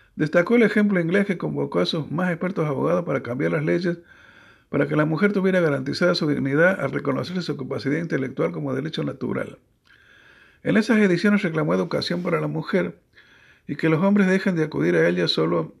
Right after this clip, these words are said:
para que los hagan felices. Por esos años se inauguró en Sudamérica el transporte usando embarcaciones de vapor por los ríos interiores que unen Perú, Brasil y Bolivia,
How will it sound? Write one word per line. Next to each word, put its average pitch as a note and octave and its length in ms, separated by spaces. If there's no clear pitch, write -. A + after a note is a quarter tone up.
para C3 180
que B2+ 100
los B2+ 120
hagan D3+ 240
felices. - 640
Por G#3 140
esos B3 220
años B3+ 220
se G3 80
inauguró F3 260
en G#3 80
Sudamérica F#3+ 800
el C#3 160
transporte D#3+ 440
usando E3+ 280
embarcaciones D#3+ 540
de D3 80
vapor D#3 340
por F3+ 100
los A2 160
ríos D#3+ 200
interiores D#3 580
que - 100
unen D#3+ 220
Perú, D#3+ 240
Brasil D#3 320
y E3 60
Bolivia, E3+ 560